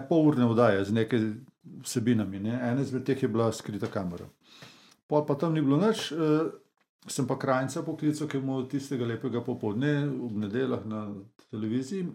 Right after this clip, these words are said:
in sva ponudila to, pa je on rekel: "Jaz bi vzel tole, kjer bo Sašo,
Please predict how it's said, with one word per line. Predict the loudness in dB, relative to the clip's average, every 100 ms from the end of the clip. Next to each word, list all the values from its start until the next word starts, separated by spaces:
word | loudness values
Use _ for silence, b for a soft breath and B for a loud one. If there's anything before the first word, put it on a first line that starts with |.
| -8
in | -6 -4
sva | 0 2 2 -2 -10 -2
ponudila | 2 4 4 2
to, | 4 2
pa | 2
je | 0
on | 0
rekel: | -2 0 0
"Jaz | 2
bi | 4
vzel | 4 6 4 4 B B B -8
tole, | 2 6 8 8 6 4 -4 _ _ _ _
kjer | 6 6
bo | 6 2
Sašo, | 4 2 2 2